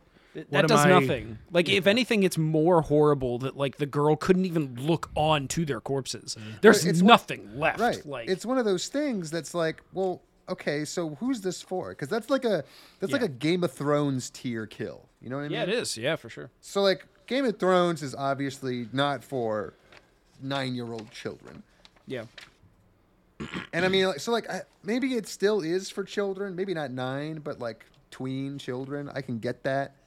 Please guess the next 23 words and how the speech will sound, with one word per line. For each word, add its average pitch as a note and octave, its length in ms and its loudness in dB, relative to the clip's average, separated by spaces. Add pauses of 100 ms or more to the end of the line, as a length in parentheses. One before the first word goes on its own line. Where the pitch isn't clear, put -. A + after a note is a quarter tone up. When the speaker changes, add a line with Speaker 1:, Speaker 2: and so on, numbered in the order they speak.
(640)
Speaker 3:
But F3 320 0
I, F3 120 -6 (100)
again, D3+ 420 2
like, D3 200 -2
aside A#3+ 420 0
from D#3+ 200 -4
that, D3 280 0
I, D3 120 -4 (120)
I E3+ 120 0
don't E3+ 320 -2
get D3 340 0
what B2 420 -4
anyone A#2+ 440 -6
gets G#2 300 -10
out E2 140 -14
of C#2+ 80 -14
this B1 140 -18
show. - 360 -20 (540)
Um, A#2+ 440 -2 (140)
the, C3+ 500 -2 (100)
the C#3+ 100 -6
fucking, E3+ 720 -4 (540)
um, A#2 560 -8